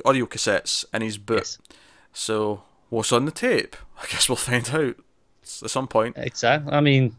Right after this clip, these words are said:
Speaker 2: they, they have to show us at some point,
Speaker 1: I'd say
Speaker 2: but
Speaker 1: next episode, but not in this show. Finale. <laughs>
Speaker 2: It feels, it feels more like it's setting something up for that portion, post-Lynch portion. I don't know.
Speaker 1: Maybe.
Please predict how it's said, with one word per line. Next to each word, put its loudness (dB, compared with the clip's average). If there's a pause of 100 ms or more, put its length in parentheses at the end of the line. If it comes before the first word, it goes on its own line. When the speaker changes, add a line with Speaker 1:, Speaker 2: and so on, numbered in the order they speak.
Speaker 2:
they, 4
they 4
have 0
to -12
show -2
us -8
at -4
some -2
point, -4
Speaker 1:
I'd 4
say 4
Speaker 2:
but 4
Speaker 1:
next 0
episode, -2
but -6
not -2
in -4
this -6
show. -6 (480)
Finale. 6 (560)
<laughs> -8 (360)
Speaker 2:
It 2
feels, 6 (640)
it -4
feels 2
more 6
like 4
it's -8
setting 2
something -2
up -6
for -2
that 4 (240)
portion, 2
post-Lynch 0
portion. -4 (1300)
I 2
don't 4
know. 2 (520)
Speaker 1:
Maybe. 0